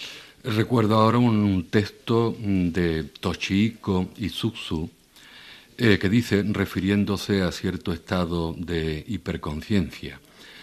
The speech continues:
"El músico está tan absorto en el modo de tocar, forma hasta tal punto cuerpo con el arpa y con la música misma, que ya no es consciente de los movimientos de sus dedos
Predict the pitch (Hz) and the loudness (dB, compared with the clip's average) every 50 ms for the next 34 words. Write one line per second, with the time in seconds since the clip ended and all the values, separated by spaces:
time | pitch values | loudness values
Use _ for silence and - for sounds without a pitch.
0 | - - - 104 98 95 101 123 123 - 147 127 113 - 135 131 123 - - 117 | -20 -14 -4 -2 2 4 4 4 2 2 -2 -4 -2 -2 -2 -2 -2 -4 -6 -10
1 | 92 - - - 113 110 - 98 90 85 80 76 - - 117 110 107 87 - - | -10 -8 -4 -4 -4 -2 -2 -2 -2 -2 -4 -6 -4 -4 -2 -2 -4 -6 -8 -6
2 | - 92 92 95 - - 95 82 82 78 80 82 92 98 95 95 85 82 76 82 | -4 -2 -2 -2 -4 -4 -4 -4 -2 -2 0 2 2 4 4 2 0 -2 -2 -4
3 | 82 76 - 104 92 76 - - _ _ _ - - - - - - - - - | -6 -2 0 0 0 0 -4 -14 _ _ _ -20 -20 -20 -20 -20 -20 -18 -8 -2
4 | 120 113 110 104 92 85 80 76 - 87 85 - - 90 - 110 110 98 - - | 0 0 2 4 2 2 0 -2 -6 -8 -6 -4 -4 -4 -2 -2 -4 -4 -4 -2
5 | 113 107 101 - - 98 78 - 104 101 90 80 71 - - _ - 67 67 69 | 0 0 0 0 -2 -4 -2 2 2 4 4 2 -2 -10 -14 _ -14 -14 -12 -8
6 | - 85 80 80 80 78 87 95 92 92 - - - - 76 - 95 85 - - | -6 -4 -4 -2 -2 0 0 0 0 -2 -6 -8 -12 -12 -10 -8 -8 -8 -6 -6
7 | 80 78 78 78 85 95 95 - 107 - 104 95 104 107 101 104 110 113 113 - | -6 -6 -4 -2 -2 -2 -2 -2 -4 -2 0 0 0 0 0 0 -2 -4 -4 -6
8 | - - - - - - _ - 117 101 98 110 117 120 113 117 - 107 98 87 | -8 -20 -18 -18 -20 -18 _ -2 0 2 2 4 4 2 2 2 0 0 0 0
9 | - - 113 104 101 - - 98 92 95 90 85 76 92 87 82 82 85 85 92 | 0 0 0 2 2 0 0 -2 0 0 0 -2 -2 -4 -6 -4 -2 -2 0 0
10 | 95 95 87 - - 82 82 98 98 - 107 87 - 92 82 82 73 82 85 | 0 0 -2 -4 -4 -4 -4 -4 -4 -4 -6 -6 -4 -4 -4 -4 -4 -6 -8